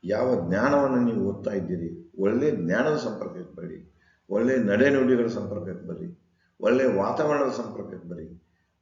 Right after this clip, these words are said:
ಇವೆಲ್ಲವೂ ಮನುಷ್ಯನನ್ನೇನು ತಯಾರು ಮಾಡ್ತಾವ? ಒಬ್ಬ ಮನುಷ್ಯ ಅಂದ್ರೇನು? ಇಲ್ಲಿ ಒಬ್ಬ ಪರಿಪೂರ್ಣ ಮನುಷ್ಯ ಅಂದ್ರೆ ಯಾವ, ಆ, ಕಲುಷಿತ ವಾತಾವರಣದಿಂದ ಕೂಡಿದಂಥ ಮನುಷ್ಯ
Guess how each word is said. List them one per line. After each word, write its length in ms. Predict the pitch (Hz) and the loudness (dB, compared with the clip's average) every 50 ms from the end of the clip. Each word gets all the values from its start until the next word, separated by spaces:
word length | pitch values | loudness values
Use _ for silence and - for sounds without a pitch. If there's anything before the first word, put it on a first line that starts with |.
| _ - | _ -14
ಇವೆಲ್ಲವೂ 960 | 110 117 113 113 113 127 139 147 156 165 170 170 170 156 - - - - - | -10 -6 -4 0 0 2 2 4 4 6 6 6 6 4 0 -4 -8 -10 -10
ಮನುಷ್ಯನನ್ನೇನು 800 | 190 202 226 233 - - - 185 147 143 139 139 139 135 135 120 | -8 -6 -6 -6 -6 -6 -6 -6 -6 -6 -4 -6 -6 -8 -8 -8
ತಯಾರು 280 | 123 113 117 113 110 107 | -6 -6 -6 -6 -8 -8
ಮಾಡ್ತಾವ? 380 | 107 101 95 - 104 85 80 80 98 117 - - _ _ _ _ _ _ _ _ _ _ _ _ _ - | -10 -10 -10 -10 -10 -10 -10 -10 -12 -14 -18 -20 _ _ _ _ _ _ _ _ _ _ _ _ _ -6
ಒಬ್ಬ 360 | 98 101 95 98 95 98 101 | -4 -4 -4 -4 -4 -2 -2
ಮನುಷ್ಯ 280 | 127 143 - - 147 | -2 -2 -4 -4 -4
ಅಂದ್ರೇನು? 760 | - - 135 135 135 131 143 156 170 165 160 - - - - - - - - - _ _ _ _ _ _ - | -6 -6 -6 -6 -6 -6 -4 -4 -4 -6 -6 -8 -10 -14 -16 -18 -20 -20 -20 -20 _ _ _ _ _ _ -12
ಇಲ್ಲಿ 220 | 120 131 131 131 131 | -8 -2 2 4 4
ಒಬ್ಬ 380 | 123 120 117 127 117 110 113 | 4 4 2 0 -2 -2 -2
ಪರಿಪೂರ್ಣ 400 | 113 123 131 123 147 147 143 143 | -2 -2 -2 -2 -2 -2 0 0
ಮನುಷ್ಯ 400 | 131 120 117 123 127 120 - 117 | 0 0 0 -2 -2 -2 -4 -8
ಅಂದ್ರೆ 600 | 113 110 107 101 95 92 80 82 95 113 123 - - - - _ _ _ _ _ _ _ _ _ _ _ _ _ _ _ _ _ _ _ _ _ _ _ _ - - | -8 -8 -10 -8 -6 -6 -4 -4 -6 -8 -8 -12 -14 -18 -20 _ _ _ _ _ _ _ _ _ _ _ _ _ _ _ _ _ _ _ _ _ _ _ _ -10 -6
ಯಾವ, 520 | 95 92 - - 139 143 139 - - - - - 85 - - - - - - _ _ _ _ _ _ _ _ _ _ _ - | -6 -6 -2 0 0 2 2 2 0 0 -2 -6 -8 -10 -14 -16 -20 -20 -20 _ _ _ _ _ _ _ _ _ _ _ -14
ಆ, 40 | - 110 113 113 107 98 - 107 - - - _ - _ _ _ _ _ _ _ _ _ - | -12 -10 -10 -10 -10 -12 -12 -16 -20 -20 -20 _ -20 _ _ _ _ _ _ _ _ _ -2
ಕಲುಷಿತ 480 | 117 127 151 165 151 165 165 165 165 | 2 4 4 4 6 6 4 6 4
ವಾತಾವರಣದಿಂದ 800 | 147 135 131 120 120 117 - 135 135 135 127 123 123 123 127 139 | 2 2 2 2 0 0 0 0 2 2 2 2 0 -2 -4 -6
ಕೂಡಿದಂಥ 560 | 135 - 123 120 120 113 113 113 110 110 131 | -6 -8 -6 -4 -4 -4 -4 -6 -8 -6 -8
ಮನುಷ್ಯ 360 | 127 113 117 117 113 - 107 | -6 -6 -6 -6 -8 -8 -10